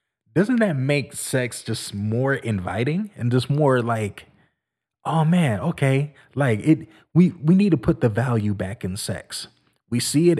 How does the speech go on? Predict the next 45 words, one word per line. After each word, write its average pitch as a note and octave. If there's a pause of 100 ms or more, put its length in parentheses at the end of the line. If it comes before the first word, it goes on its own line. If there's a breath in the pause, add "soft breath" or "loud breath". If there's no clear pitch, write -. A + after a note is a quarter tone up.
everywhere. A2
It's A2
so C#3+
easy C3
to C3
see, G2 (320 loud breath)
you A#2
know, F#2
and F#2+
it, A2+
and A#2
it A2+
just B2+
gets B2
easier A2
and G#2+
easier G#2
with F#2+
websites G#2
and F2+
OnlyFans G2+
and F#2 (280 loud breath)
all B2+
that A#2
kind G#2
of G2+
stuff, G2
right? G2+ (640)
But A2+
it's, - (320)
but B2
if B2
we, C#3+
if A#2+
we D3+
take D3+
the A#2
power A#2+
back F#2 (280 loud breath)
and A2
we C3+
just B2
talk -
about C#3
it, D3